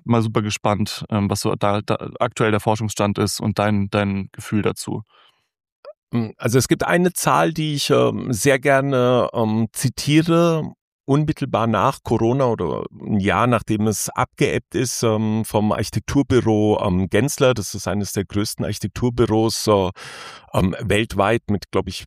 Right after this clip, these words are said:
Speaker 2: fünf, sechstausend, äh, Mitarbeitenden. Die haben auch eine entsprechende, äh, Research-Abteilung. Das heißt, sie untersuchen bei ihren, äh, Bauherrinnen, Bauherren, ähm, wie sie mit ihren Flächen umgehen und machen einen, äh, Workplace-Survey.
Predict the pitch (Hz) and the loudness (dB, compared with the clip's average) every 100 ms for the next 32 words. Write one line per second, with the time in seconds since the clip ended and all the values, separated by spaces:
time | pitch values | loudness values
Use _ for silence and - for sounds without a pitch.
0 | _ - 127 131 - - 120 - 131 135 | _ -6 -4 -4 -4 -6 -4 -4 -4 -2
1 | 143 131 - 110 110 - 147 131 127 - | -2 -4 -2 -2 -2 -2 -2 0 -2 -2
2 | 127 123 120 101 98 104 101 110 101 101 | -2 -2 0 0 2 0 0 0 0 0
3 | - 107 104 107 101 98 95 - 104 117 | -2 -4 0 0 2 2 0 -2 -4 -2
4 | 143 139 120 110 - 113 113 117 104 101 | -2 -2 0 -6 -2 -2 0 0 -2 -2
5 | 104 110 - 107 120 110 101 123 135 160 | -2 -2 -2 0 2 0 0 -2 -2 -4
6 | 151 151 151 156 - - - _ 107 135 | -2 -2 -4 -6 -14 -20 -20 _ -2 -2
7 | 127 147 123 123 120 117 101 104 90 90 | -2 -2 0 2 2 0 -2 -4 0 0
8 | 127 127 123 127 123 113 87 107 127 117 | 2 2 0 2 2 2 2 2 4 4
9 | 113 117 117 117 117 101 104 110 120 127 | 2 4 2 0 -2 -2 -2 -2 -2 0
10 | 117 110 - 98 98 98 - 101 - 98 | 0 -2 -2 -4 -2 -4 -4 -6 -2 -4
11 | - 147 156 156 170 170 - - - 113 | -2 -2 0 2 0 -4 -10 -10 -4 -4
12 | - 110 - 120 - 117 110 104 104 104 | -2 -2 2 0 2 0 2 2 2 0
13 | 101 117 120 - 80 - 92 80 76 82 | 2 0 0 0 0 0 -2 -2 -4 -6